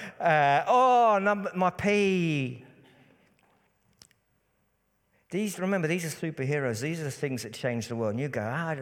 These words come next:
couldn't I just be invisible?" Or, you know, "Couldn't I fly?"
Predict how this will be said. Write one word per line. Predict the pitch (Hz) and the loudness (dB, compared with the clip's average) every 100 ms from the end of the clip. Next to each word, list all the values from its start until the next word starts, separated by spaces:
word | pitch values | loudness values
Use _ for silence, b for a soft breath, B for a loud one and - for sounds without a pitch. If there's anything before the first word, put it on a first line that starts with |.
| 139 - | -8 -8
couldn't | 190 165 | -6 -4
I | 151 | -4
just | 147 | -6
be | 147 | -4
invisible?" | 135 113 135 117 104 90 80 - - | -4 -2 -4 -4 -6 -6 -8 -14 -6
Or, | 107 104 98 104 107 | -2 -2 -2 -4 -4
you | 113 | -4
know, | 95 98 107 B B B B | -4 -6 -10 B B B B
"Couldn't | - 139 123 | -4 -2 0
I | 123 | -2
fly?" | 120 - 135 117 101 90 90 90 | -2 -4 -2 -2 -4 -6 -10 -14